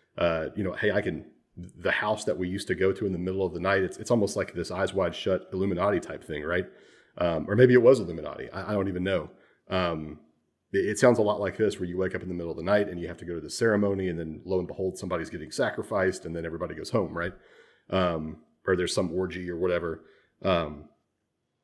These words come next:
but she's, you know, in, in all these articles saying, "Hey, I can, I can take you to the house or the church or wherever this thing happened." The, the problem is that she, I believe, had, I don't know, drug or alcohol problems. So that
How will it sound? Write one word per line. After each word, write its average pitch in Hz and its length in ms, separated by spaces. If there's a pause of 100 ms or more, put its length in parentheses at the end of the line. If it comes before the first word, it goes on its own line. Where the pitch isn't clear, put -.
but 123 160
she's, 123 300
you 147 100
know, 110 180
in, 110 140
in 104 80
all 113 60
these 98 140
articles 101 320
saying, 95 180
"Hey, 110 160
I 95 80
can, 82 320
I 107 120
can 92 140
take - 220
you 85 60
to 82 80
the 73 100
house 87 380
or 80 260 (140)
the - 80
church 92 340
or 82 140
wherever 95 360
this 87 120
thing 82 180
happened." 85 460 (840)
The, 104 300
the 101 80
problem 139 460
is 98 360
that 90 580
she, 107 720 (160)
I - 80
believe, 123 840 (1400)
had, 117 460 (440)
I 104 40
don't 101 120
know, 92 120
drug 101 360
or 98 120
alcohol 95 400
problems. 92 560
So - 240
that 92 380